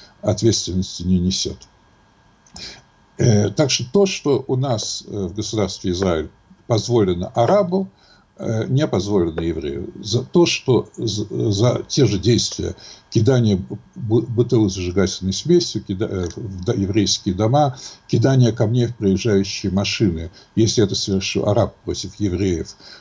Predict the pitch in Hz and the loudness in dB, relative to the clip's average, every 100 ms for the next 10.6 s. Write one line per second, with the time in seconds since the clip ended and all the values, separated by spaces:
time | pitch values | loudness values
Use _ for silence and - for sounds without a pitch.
0 | - - 117 131 131 - 104 98 - 117 | -16 0 4 4 2 2 2 2 0 -2
1 | - 95 101 101 98 95 - 92 95 - | -2 -2 -2 0 -2 -4 -8 -4 -4 -2
2 | 90 90 78 87 127 110 95 - 104 95 | -2 0 0 0 0 2 0 0 0 2
3 | 95 101 101 95 90 - - - - - | 4 4 4 2 0 -4 -8 -8 -14 -18
4 | - - - 165 - 147 127 127 123 107 | -16 -4 2 2 4 2 2 0 -2 -4
5 | 120 107 101 110 117 87 - - - 80 | -4 -2 -2 0 0 0 -4 -10 -10 -8
6 | 78 - 92 95 - 123 135 170 226 254 | -6 -4 -4 -2 -2 0 2 2 4 4
7 | 127 127 139 127 120 - - - - 107 | 4 4 4 2 0 -2 -16 -8 2 4
8 | 101 98 98 98 - - 101 - 135 - | 4 4 2 0 -4 -6 -2 2 2 2
9 | 95 104 92 - 110 101 - 123 180 - | 0 2 2 2 2 2 -2 0 0 0
10 | 95 95 - 113 95 90 | -2 -2 0 0 0 -2